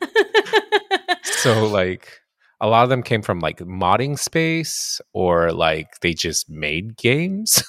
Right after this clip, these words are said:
Speaker 2: <laughs>
Speaker 1: Yeah. Yeah, they
Speaker 2: Like,
Speaker 1: just, like, messed around on their
Speaker 2: yeah.
Speaker 1: own.
Speaker 2: So, yeah, like, it's, um, yeah, it is, it, it is true. Especially, uh, I feel like maybe, like, thirty-five and older, like, when you get,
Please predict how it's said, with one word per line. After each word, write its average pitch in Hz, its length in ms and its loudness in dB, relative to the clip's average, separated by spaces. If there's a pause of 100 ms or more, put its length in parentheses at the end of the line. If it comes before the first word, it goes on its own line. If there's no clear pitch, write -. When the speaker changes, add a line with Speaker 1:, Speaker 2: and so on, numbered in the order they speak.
(260)
Speaker 2:
<laughs> 185 300 -12
Speaker 1:
Yeah. 202 300 6 (240)
Yeah, 180 240 2
they 180 180 0
Speaker 2:
Like, 196 100 2
Speaker 1:
just, 180 180 -6
like, 185 280 0
messed 185 340 -2
around 165 280 2
on 165 120 -2
their 160 120 0
Speaker 2:
yeah. 165 200 2
Speaker 1:
own. 165 300 -2 (1300)
Speaker 2:
So, - 240 -2
yeah, 107 360 4
like, 95 260 -2
it's, - 320 -2
um, 90 460 -4 (220)
yeah, 147 120 2
it 147 120 0
is, 175 280 -4
it, 135 160 -6
it 123 180 2
is 170 180 -2
true. 110 400 -2
Especially, 120 760 4
uh, 87 400 2 (180)
I 104 80 -2
feel 131 200 0
like 107 220 -4
maybe, 98 280 -6
like, 85 180 -2
thirty-five 110 640 0
and 90 80 -6
older, 85 640 -4 (200)
like, 95 220 -2
when 107 100 0
you 104 100 -6
get, 104 260 2